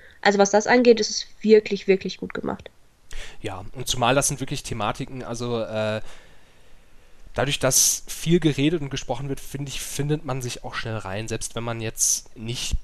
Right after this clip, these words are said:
Speaker 2: perfektes Englisch versteht, ähm, so die grundlegenden Sachen sollte man doch schon kapieren. Und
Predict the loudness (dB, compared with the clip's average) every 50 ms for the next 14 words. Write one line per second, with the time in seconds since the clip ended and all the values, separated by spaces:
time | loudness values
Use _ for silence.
0 | -2 -6 -6 -6 -4 -4 -4 -4 -2 0 0 0 0 -2 -4 -2 -2 -2 -2 -2
1 | -4 -6 -6 -4 -4 -4 -2 -2 -6 -6 -4 -2 -2 -2 -4 -6 -10 -10 -10 -6
2 | -6 -4 -4 -4 -4 -4 -6 -8 -10 -12 -12 -8 -8 -8 -8 -8 -8 -8 -4 -2
3 | -2 -2 -2 -2 -4 -2 -2 -4 -2 0 0 -2 -2 -4 -4 -4 -4 -4 -4 -6
4 | -6 -6 -6 -6 -8 -10 -10 -12 -14 -16 -10 -8 -8 -8 -6 -8 -10 -10 -8 -8
5 | -8 -10 -8 -8 -6 -6 -6 -6 -6 -10 -12 -12 -12 -14 -14